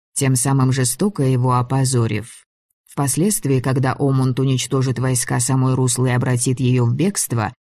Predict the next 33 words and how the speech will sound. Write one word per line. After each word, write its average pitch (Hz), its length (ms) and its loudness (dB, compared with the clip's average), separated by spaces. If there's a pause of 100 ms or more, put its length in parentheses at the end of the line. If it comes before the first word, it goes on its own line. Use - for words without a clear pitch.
(180)
ей 139 220 4
придётся 135 560 2
принять 131 360 2
смерть 131 380 0
от 123 120 -2
руки 127 280 -2
брата, 127 420 0
который 127 380 0
разрезает 127 640 0
её 123 260 0
на 117 140 2
куски, 117 580 -2 (400)
после 131 320 0
чего 156 400 0
Омунд 123 320 4
делает 120 380 0
его 120 260 2
своим 120 400 2
наместником. 110 1040 0 (800)
Важную 139 480 2
роль 185 200 2
в 135 100 0
битве 123 340 0
при 123 140 0
Бравале, 123 480 2
согласно 120 640 0
Саксону, 120 800 0 (140)
сыграла 127 540 0
дева 123 260 2
щита 123 400 0
по 123 140 -2
имени 120 400 2
Хеда, 147 540 -2